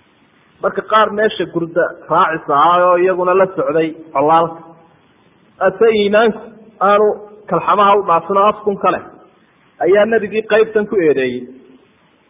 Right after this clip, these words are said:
Mid munaafiqa wuxuu yihi, "هذه قسمة ما أريد بها وجه الله." Wallaahi qaybtaa Ilaahay wejigiisa loolama jeedo. Qaybtaa Muxamed wax qaybiyey.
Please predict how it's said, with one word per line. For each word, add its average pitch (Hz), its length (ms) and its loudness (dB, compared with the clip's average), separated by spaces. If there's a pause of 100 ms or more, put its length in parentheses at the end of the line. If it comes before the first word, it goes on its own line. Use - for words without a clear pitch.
(760)
Mid 214 120 0
munaafiqa 202 640 0
wuxuu 208 300 0
yihi, 175 140 2
"هذه 190 360 2
قسمة 185 500 -6 (100)
ما 196 240 0
أريد 180 400 -2
بها 175 320 0
وجه 180 320 0
الله." 151 280 2 (1120)
Wallaahi 220 360 2
qaybtaa 202 600 0
Ilaahay 202 340 2
wejigiisa 202 480 -4
loolama 160 320 2
jeedo. 110 300 -4 (1080)
Qaybtaa 202 440 2
Muxamed 170 420 -2
wax 151 120 -2 (100)
qaybiyey. 143 420 -2